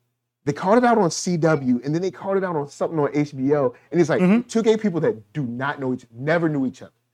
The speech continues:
Speaker 2: Mm-hmm.
Speaker 1: met each other that day, and all of a sudden, like, sleeping together. They were like, they were like, they
Speaker 2: Real talk.
Speaker 1: they were
Speaker 2: Now,
Speaker 1: like,
Speaker 2: it's,
Speaker 1: "Is" <laughs>
Speaker 2: we see the same thing when there's, um, two black characters who are, who are,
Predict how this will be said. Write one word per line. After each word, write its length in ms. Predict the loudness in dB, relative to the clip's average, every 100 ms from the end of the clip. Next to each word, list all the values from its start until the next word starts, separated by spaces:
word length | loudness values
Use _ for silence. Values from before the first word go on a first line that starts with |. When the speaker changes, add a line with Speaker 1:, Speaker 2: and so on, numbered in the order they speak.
| _ _ _
Speaker 2:
Mm-hmm. 120 | 2
Speaker 1:
met 180 | 6 6
each 200 | 2 0
other 200 | 0 2
that 220 | 2 2
day, 200 | 6 6 6
and 140 | 0 0
all 140 | 0
of 40 | 0
a 20 |
sudden, 180 | -2 -4
like, 140 | -6
sleeping 240 | -8 -8 -6
together. 120 | -8 -2
They 100 | 0
were 80 | 2
like, 220 | 0 -4 _ _ _ -14
they 80 | -14
were 40 |
like, 180 | -14 -18 _ _ _ _ _ _
they 200 | -10 -10 -10 -2
Speaker 2:
Real 220 | 2 2
talk. 420 | 2 2 0 -8 -2
Speaker 1:
they 100 | 4
were 60 |
Speaker 2:
Now, 60 | 6
Speaker 1:
like, 80 | 4
Speaker 2:
it's, 100 | 2
Speaker 1:
"Is" 160 | 0 -2 _ _ _ _
<laughs> 320 | -14 -10 -4
Speaker 2:
we 160 | 0 0
see 200 | 2 0
the 120 | 0
same 280 | 0 0 0
thing 240 | 0 0
when 100 | 0
there's, 420 | 0 2 0 -2 -4
um, 500 | -4 -2 -4 -8 -10
two 220 | -6 -4
black 340 | -2 -2 -2 -4
characters 600 | -4 -2 -4 -6 -8 -8
who 160 | -2 2
are, 140 | 2 -2 -10 _
who 180 | 0 4
are, 420 | 4 4 2 -2